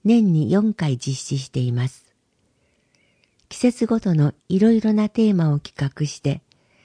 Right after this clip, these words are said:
立家×社協×地域で協力しながら、みんなの居場所づくりに取り組んでいます。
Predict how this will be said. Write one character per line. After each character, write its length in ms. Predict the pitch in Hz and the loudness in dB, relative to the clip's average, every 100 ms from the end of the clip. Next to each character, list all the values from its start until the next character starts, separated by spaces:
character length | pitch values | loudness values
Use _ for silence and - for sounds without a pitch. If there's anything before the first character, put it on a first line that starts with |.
| _ _ _ _ | _ _ _ _
立 200 | 240 - | -2 -2
家× 240 | - 165 156 160 160 190 151 151 - _ | -2 -2 -2 -6 -2 0 0 -2 -4 _
社 240 | - 170 170 | -8 -4 -2
協× 240 | 202 202 185 175 - 180 143 - _ _ _ | 0 0 -2 -6 -2 0 0 -4 _ _ _
地 200 | 220 196 | -2 -2
域 340 | - 120 160 _ _ _ | -2 -8 -8 _ _ _
で 200 | 185 196 - _ _ | -2 -2 -4 _ _
協 200 | - 220 | 0 2
力 260 | 226 214 208 | 2 0 -6
し 180 | - 202 | -4 -2
な 140 | 196 | 0
が 120 | 165 | 2
ら、 160 | 151 147 _ _ _ _ _ - | 0 -2 _ _ _ _ _ 0
み 140 | 226 | 2
ん 120 | 226 | 2
な 100 | 226 | 2
の 140 | 208 156 | 0 0
居 140 | 151 | 0
場 160 | 175 196 | -2 -2
所 240 | 202 196 - | -4 -6 -6
づ 140 | 175 | -10
く 160 | - 175 | -4 -4
り 120 | 147 | 0
に 180 | 143 - | -2 -2
取 200 | 151 165 | -2 -2
り 40 | |
組 220 | 185 220 196 | -2 0 0
ん 60 | |
で 80 | 156 | 0
い 120 | 135 | -2
ま 180 | 123 127 | -2 -4
す。 280 | - - | -6 -16